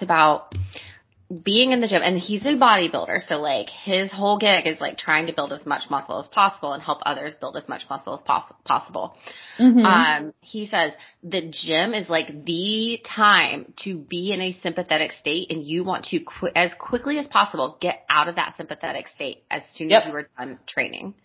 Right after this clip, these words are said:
Speaker 2: Yes. Yeah, and that, and stimulating that vagus nerve is one of the, one of the ways that you can do that.
Speaker 1: He always says, you know, just to, like, kind of basically do, you know, for those of you guys who do yoga, do Shavasana, like,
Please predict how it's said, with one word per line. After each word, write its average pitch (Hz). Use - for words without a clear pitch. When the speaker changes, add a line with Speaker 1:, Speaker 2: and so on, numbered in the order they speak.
Speaker 2:
Yes. 175
Yeah, 208
and 202
that, 214
and 208
stimulating 214
that 190
vagus 196
nerve 175
is 180
one 175
of 175
the, 165
one 185
of 180
the 175
ways 170
that 139
you 160
can -
do 156
that. -
Speaker 1:
He 202
always 180
says, 175
you 165
know, 151
just 160
to, 180
like, -
kind 160
of 143
basically 302
do, 196
you 190
know, 151
for 175
those 170
of 165
you 165
guys 156
who 165
do 156
yoga, 156
do 151
Shavasana, 151
like, 170